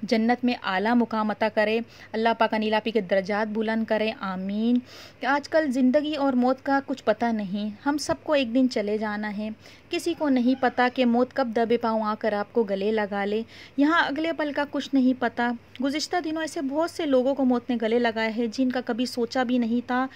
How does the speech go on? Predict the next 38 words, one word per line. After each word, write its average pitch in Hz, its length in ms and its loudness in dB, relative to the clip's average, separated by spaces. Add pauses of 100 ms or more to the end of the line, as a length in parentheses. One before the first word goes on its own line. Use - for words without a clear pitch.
(340)
मौत 330 260 2
तो 320 100 2
बरहक 269 460 2
है 254 140 4
और 247 160 2
इस 240 160 -6
दुनिया 269 360 4
में 285 180 2
जो 254 240 -2
आया 220 260 0
है 254 220 0 (280)
उसको 311 280 -4
एक 285 300 0
दिन 302 220 0
जाना 247 340 2
है। 208 220 -4 (340)
तो 339 80 -2
हम 359 160 -4
सबको 349 360 -4
दिल 285 200 -4
से 294 160 -2
गिले 262 260 0
शिकवे 269 320 -2
मिटाकर 247 600 0 (340)
अच्छे 330 300 -2
काम 277 260 2
करने 254 320 2
चाहिए 254 320 0
और 254 180 -2
किसी 311 280 -6
के 277 140 0
लिए 254 160 2
दिल 240 180 0
में 247 180 2
बुराई 233 300 2
नहीं 240 200 4
रखनी 214 320 -4
चाहिए, 196 400 -4